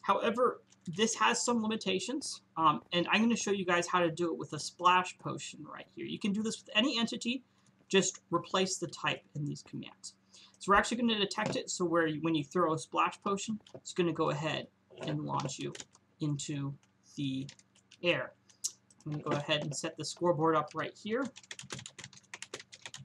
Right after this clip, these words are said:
That way, we can go ahead and see this jump option.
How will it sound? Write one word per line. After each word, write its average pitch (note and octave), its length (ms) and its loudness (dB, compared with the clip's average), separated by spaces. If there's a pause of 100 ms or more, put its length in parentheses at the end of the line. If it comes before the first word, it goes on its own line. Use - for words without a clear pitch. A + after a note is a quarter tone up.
(720)
That E3+ 180 2
way, D#3+ 320 0 (260)
we D#3+ 60 -8
can F#3 160 -2
go D#3+ 160 0
ahead D3 460 -4 (280)
and D#3+ 140 -6
see - 160 -6
this - 220 -12
jump B3 180 -6
option. - 240 -6